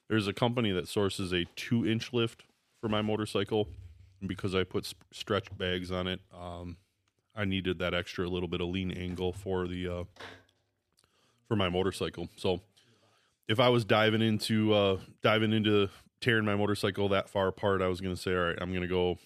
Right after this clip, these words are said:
I'm gonna go all the way." And I reached out to, to, to J K and said, "Hey, I've got this two-inch lift. I've got the stock lift spring or stock lift bracket, bracket. Let's see what we can do to make it a three-inch lift."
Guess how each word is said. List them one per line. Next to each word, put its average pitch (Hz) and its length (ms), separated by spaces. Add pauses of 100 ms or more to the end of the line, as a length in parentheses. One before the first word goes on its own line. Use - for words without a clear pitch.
(200)
I'm 107 100
gonna 104 140
go 95 100
all 92 140
the 92 60
way." 92 260 (460)
And 90 260
I 90 120
reached 92 320
out 90 180
to, 90 260 (280)
to, 90 180
to 92 180
J 90 240
K 92 240
and 90 140
said, 92 140
"Hey, 101 180 (880)
I've 87 100
got 113 180
this 104 180
two-inch 127 400
lift. 113 380 (540)
I've 98 140
got 98 200
the 92 100
stock - 480 (180)
lift 107 240
spring 98 480
or 90 320
stock - 480
lift 98 180
bracket, 95 440 (140)
bracket. 95 340
Let's 98 180
see 107 60
what 92 120
we 92 80
can 101 160
do 92 80
to 87 80
make 90 220
it 87 80
a 87 120
three-inch 95 500
lift." 85 260